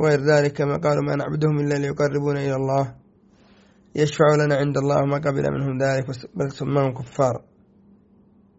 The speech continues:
لأنهم جعلوا مع الله عز وجل غيره. القاعدة الثالثة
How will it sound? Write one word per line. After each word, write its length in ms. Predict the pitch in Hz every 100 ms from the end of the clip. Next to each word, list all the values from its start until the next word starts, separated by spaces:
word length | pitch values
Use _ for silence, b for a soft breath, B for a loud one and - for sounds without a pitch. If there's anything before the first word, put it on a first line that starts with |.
| _ _ _ _ _ _ _ B B B -
لأنهم 540 | 139 147 143 139 139 - - _ _ _ _ _ _ -
جعلوا 300 | 131 143 143
مع 200 | 139 139
الله 200 | 135 135
عز 300 | 135 131 131
وجل 460 | 131 131 135 - - -
غيره. 420 | 160 147 131 123 - _ _ _ _ _ _ _ _ _ _ _ _ _ _ _ _ _ _ _ _ _ - _ _ - - - - - - - - - B B B 156
القاعدة 340 | 156 160 165
الثالثة 640 | 151 170 170 170 170 190